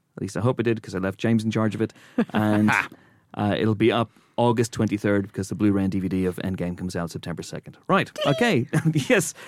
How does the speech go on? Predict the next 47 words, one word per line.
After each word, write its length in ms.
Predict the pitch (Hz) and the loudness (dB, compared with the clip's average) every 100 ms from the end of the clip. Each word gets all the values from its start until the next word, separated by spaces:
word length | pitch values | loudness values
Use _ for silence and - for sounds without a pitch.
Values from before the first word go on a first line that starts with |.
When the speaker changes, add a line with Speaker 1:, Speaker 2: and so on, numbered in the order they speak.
| - - - | -20 -20 -10
Speaker 1:
<laughs> 560 | - - - 160 - - | -2 0 2 0 -2 0
Helen 220 | 170 156 | 4 6
and 40 | |
I 60 | 147 | 6
have 120 | 135 | 4
already 300 | 127 113 151 | 2 4 4
organised 580 | 143 127 123 117 113 - - - | 4 2 4 4 2 0 -14 -14
several 400 | - 117 151 127 | -6 0 2 2
viewing 320 | 117 113 107 | 4 4 4
parties. 380 | 104 95 87 226 | 2 0 0 0
Speaker 2:
<laughs> 340 | 220 - - | -2 -4 0
I've 120 | - 370 | 4 8
only 180 | 392 | 8
Speaker 1:
Um, 60 | 349 | 6
Speaker 2:
seen 220 | - 311 | 6 4
it 100 | 220 | 6
nine 280 | 208 202 185 | 4 4 4
times. 520 | 262 262 175 175 185 | 4 4 2 0 2
I 60 | 208 | 4
mean, 200 | 220 226 | 6 6
I'm, 180 | 220 220 | 6 6
Speaker 1:
I'm 120 | 147 | 6
Speaker 2:
you 40 | 156 | 6
Speaker 1:
only 100 | 165 | 6
Speaker 2:
know. 60 | |
Speaker 1:
on 60 | 143 | 4
six. 520 | - 160 123 - - | 2 0 0 -6 -6
Speaker 2:
Oh. 440 | 214 214 190 175 165 - - _ _ _ - | -2 0 -2 -4 -8 -14 -20 _ _ _ -4
Speaker 1:
<laughs> 840 | - 311 320 - 277 - - - | 2 4 4 4 2 0 -6 -10
Such 340 | - 208 165 | -2 0 0
a 60 | 165 | -2
pauper. 500 | - 147 151 131 117 - - 180 143 | 0 0 0 0 0 -2 -12 -8 0
Right, 340 | 165 131 - - | 2 2 -2 -4
okay, 240 | 139 156 | 2 2
so 240 | 101 135 143 | 2 2 2
let's 240 | 139 156 | 4 0
get 180 | - 156 | 0 0
to 80 | 151 | 2
this 180 | 151 151 | 2 2
week's 160 | 151 | 0
question. 480 | - 156 151 190 175 - _ _ _ - | 2 0 2 0 -2 -6 _ _ _ -8
And 160 | 113 123 | -2 0
this 140 | 135 | 2
week's 160 | 139 - | 0 2
question 400 | 147 131 123 110 | 2 2 2 0
comes 380 | 139 139 110 - | 2 2 2 2
from 380 | 156 135 113 | 2 4 2